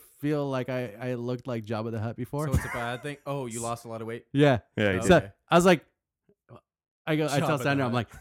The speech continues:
Speaker 2: That's
Speaker 1: "Fuck,
Speaker 2: great.
Speaker 1: dude, like, was I super huge or,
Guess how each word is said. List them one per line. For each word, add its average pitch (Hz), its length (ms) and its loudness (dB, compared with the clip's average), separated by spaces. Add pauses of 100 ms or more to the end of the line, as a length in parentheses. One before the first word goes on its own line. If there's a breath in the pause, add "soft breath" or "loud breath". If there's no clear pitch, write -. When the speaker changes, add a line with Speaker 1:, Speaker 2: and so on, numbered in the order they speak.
Speaker 2:
That's 117 180 -12
Speaker 1:
"Fuck, 170 260 -4 (200)
Speaker 2:
great. 151 160 6
Speaker 1:
dude, 123 260 -6
like, 131 220 2 (340)
was 110 160 0
I 190 120 0
super 175 480 0
huge 196 580 4
or, 151 240 4